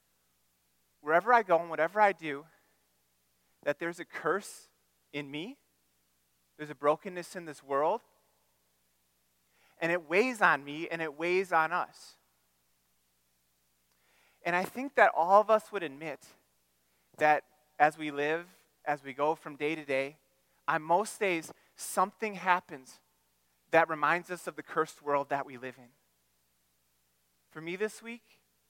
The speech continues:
I really hurt my finger. And the pain of this finger has reminded me that everything isn't right, that things are really broken. And so the question that I want to approach today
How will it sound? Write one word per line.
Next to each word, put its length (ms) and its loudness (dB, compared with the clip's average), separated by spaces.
I 220 2
really 320 -6
hurt 260 -6
my 100 -12
finger. 460 -16
And 240 -6
the 60 -14
pain 320 -12
of 120 -12
this 120 -16
finger 400 -6
has 320 -8
reminded 460 -8
me 260 -20
that 160 -2
everything 560 -12
isn't 280 -20
right, 280 -4
that 180 -6
things 200 -12
are 100 -6
really 240 -14
broken. 440 -10
And 120 -20
so 100 -20
the 80 -10
question 460 0
that 120 -2
I 160 2
want 340 -10
to 100 -14
approach 720 -10
today 480 -6